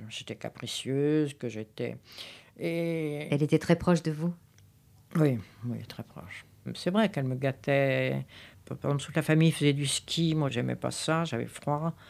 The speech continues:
Speaker 1: On me laissait comme ça, et ça. Alors j'aimais beaucoup mieux rester avec maman, euh, l'avoir pour moi toute seule, euh, ça c'était le rêve.
Speaker 2: Et sa force, son énergie, vous la ressentez ? Et parce que c'était une femme de caractère.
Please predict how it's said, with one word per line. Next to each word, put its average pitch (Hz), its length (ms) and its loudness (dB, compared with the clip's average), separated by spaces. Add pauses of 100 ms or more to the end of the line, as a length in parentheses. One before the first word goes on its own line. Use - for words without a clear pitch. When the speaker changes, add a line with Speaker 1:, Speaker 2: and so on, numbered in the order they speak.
(440)
Speaker 1:
On 135 80 -4
me 135 80 0
laissait 135 260 0
comme 123 220 -4
ça, 147 460 0
et 127 40 -4
ça. 139 200 -8 (160)
Alors 120 180 -4
j'aimais 143 300 2
beaucoup 139 320 -2
mieux 151 280 0
rester 135 300 0
avec 127 220 0
maman, 143 600 6
euh, 135 120 4
l'avoir 131 280 4
pour 123 140 2
moi 120 140 4
toute - 220 -8
seule, 175 520 6
euh, 131 240 0 (480)
ça 151 140 -2
c'était - 400 -6
le 147 100 2
rêve. 139 400 2 (300)
Speaker 2:
Et 139 80 0
sa 151 140 6
force, - 500 4
son 139 240 2
énergie, 139 640 4
vous 135 100 -4
la 135 140 4
ressentez ? 151 760 2
Et 135 60 2
parce - 180 -2
que 175 60 6
c'était 160 240 2
une 147 200 2
femme 175 280 6
de 143 80 4
caractère. 151 720 0